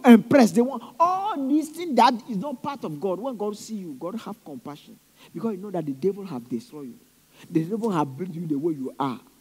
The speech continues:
With all this darkness that is in you. But now when you have the mind of God, when you see somebody doing those things, or is like that, you don't say, "He's like that, he's like that." No. You have compassion. Say, "Ow."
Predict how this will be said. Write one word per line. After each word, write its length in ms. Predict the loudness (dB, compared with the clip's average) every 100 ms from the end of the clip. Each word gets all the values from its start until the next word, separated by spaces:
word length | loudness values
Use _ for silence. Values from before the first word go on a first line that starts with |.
| _ _ _ -16
With 120 | -6
all 180 | 0 0
this 180 | 0 -4
darkness 420 | 2 2 2 -4
that 120 | -4 -6
is 140 | -8
in 140 | -10 -12
you. 140 | -14 -18 -20 _ -18 4
But 140 | 6
now 100 | 6
when 140 | 2 2
you 80 |
have 220 | 2 2 0
the 100 | 0
mind 260 | 0 -2
of 140 | -2 -4
God, 280 | -4 -4 -8 -18 -4
when 220 | -2 0
you 60 |
see 180 | -4 -8
somebody 380 | -6 -4 -4 -4
doing 260 | -6 -8 -4
those 240 | -4 -6
things, 460 | -10 -12 -12 -18 -20 _ _
or 140 | 0
is 140 | 0 2
like 140 | 0
that, 280 | 0 -2 -6 -12 _ _ _ _ _
you 100 | -8
don't 120 | -6 -6
say, 140 | -6
"He's 320 | 0 2 2
like 160 | 0 -2
that, 160 | -4 -2
he's 220 | -2 0
like 100 | -2
that." 100 | -2
No. 280 | -6 -8 -10 _ _ _ _ _
You 100 | -10
have 220 | -8 -8 -8
compassion. 540 | -12 -8 -10 -10 -14
Say, 140 | -16 -14
"Ow." 240 | -10 -10